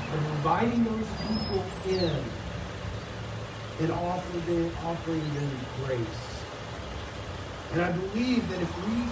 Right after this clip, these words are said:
could see the heart of God is that,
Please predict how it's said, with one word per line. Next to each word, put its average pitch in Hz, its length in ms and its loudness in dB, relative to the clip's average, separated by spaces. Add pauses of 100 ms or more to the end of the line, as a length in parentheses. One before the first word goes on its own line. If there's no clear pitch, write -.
(120)
could 170 180 0
see 247 640 0 (840)
the 165 80 6
heart 175 320 2
of 165 180 0
God 170 520 4 (560)
is 185 420 10 (200)
that, 170 400 4